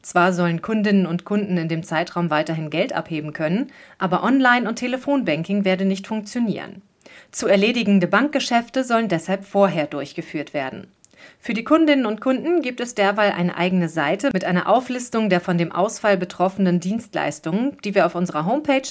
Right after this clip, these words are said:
heise punkt de verlinkt haben. Implantate, die mit winzigen Elektroden das Feuern der Neuronen im Gehirn auslesen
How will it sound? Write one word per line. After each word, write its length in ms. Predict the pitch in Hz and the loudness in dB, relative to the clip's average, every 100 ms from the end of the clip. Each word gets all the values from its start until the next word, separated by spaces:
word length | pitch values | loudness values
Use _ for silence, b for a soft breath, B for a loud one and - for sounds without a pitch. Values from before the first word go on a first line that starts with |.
| - | -2
heise 280 | 175 196 190 | -2 0 -4
punkt 280 | 165 156 | -6 -8
de 380 | 147 - 185 214 | -8 -2 -2 -2
verlinkt 560 | - 320 202 143 - - | 0 0 2 -4 -10 -12
haben. 320 | 131 127 - - - - - - - - _ b - | -12 -14 -16 -12 -10 -8 -8 -8 -10 -16 _ b -4
Implantate, 760 | 220 220 240 233 254 320 302 | -4 0 -2 -2 -2 0 2
die 120 | 233 220 | 2 0
mit 220 | 208 190 | -2 0
winzigen 420 | 294 349 277 254 | 0 0 -2 -2
Elektroden 680 | 196 190 190 - 220 247 233 | -2 -2 -4 -4 -2 0 0
das 220 | 185 - | 0 -4
Feuern 360 | - 226 240 208 | -6 -4 -2 0
der 120 | 190 | 2
Neuronen 600 | 175 165 180 196 220 202 | 2 0 0 0 0 0
im 180 | 180 175 | 0 0
Gehirn 400 | 165 190 208 202 | 0 0 -2 -2
auslesen 720 | 165 220 - 233 226 220 214 | -4 -4 -6 -8 -6 -4 -6